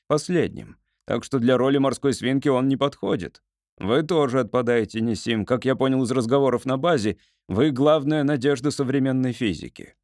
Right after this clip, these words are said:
Она в вас нуждается, а космических жокеев, вроде меня,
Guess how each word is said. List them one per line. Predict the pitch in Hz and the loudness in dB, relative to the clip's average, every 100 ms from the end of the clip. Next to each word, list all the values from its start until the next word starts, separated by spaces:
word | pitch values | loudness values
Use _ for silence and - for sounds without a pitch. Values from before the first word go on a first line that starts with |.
| _ | _
Она | - 110 127 | -4 0 0
в | 123 | 2
вас | 139 120 | 0 0
нуждается, | 139 123 127 175 92 - - - _ _ - | -4 -2 0 0 -2 -8 -18 -20 _ _ -2
а | 107 | -2
космических | 107 127 135 131 113 - 120 | 0 -2 0 -2 -4 -4 0
жокеев, | 123 127 185 120 - | 0 0 -2 -2 -4
вроде | 98 113 101 110 | -2 -2 0 -2
меня, | 104 90 - | -2 -2 -8